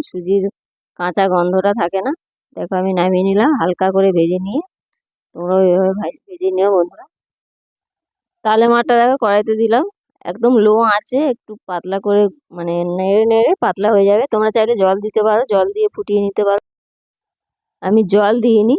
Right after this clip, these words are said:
আস্তে আস্তে নাড়তে নাড়তে দেখো পাতলা হয়ে যাচ্ছে। আর আমি এর মধ্যে সুজি দিয়ে নেড়ে নেব। তোমরা চাইলে এর মধ্যে জল দিয়ে একেবারে জলটা, জল আর তালে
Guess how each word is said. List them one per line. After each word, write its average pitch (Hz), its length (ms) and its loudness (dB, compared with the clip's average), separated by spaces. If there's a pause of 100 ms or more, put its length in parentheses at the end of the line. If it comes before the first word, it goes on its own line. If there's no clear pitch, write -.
(160)
আস্তে 208 260 -6
আস্তে 233 180 -4 (100)
নাড়তে 185 320 -4
নাড়তে 190 280 -4
দেখো 208 140 0 (100)
পাতলা 185 280 -2
হয়ে 196 160 2
যাচ্ছে। - 280 -2 (1000)
আর 175 300 0 (440)
আমি 208 300 -4
এর 214 140 2
মধ্যে 214 280 2
সুজি 190 240 -6 (100)
দিয়ে 233 140 2 (100)
নেড়ে 185 280 0
নেব। 143 140 -6 (4000)
তোমরা 202 260 2
চাইলে 240 240 4
এর 240 120 2
মধ্যে 233 160 0 (100)
জল 208 260 2
দিয়ে 226 140 2 (100)
একেবারে 208 360 0 (100)
জলটা, 185 320 2 (240)
জল 185 260 2
আর 220 120 0
তালে 190 180 2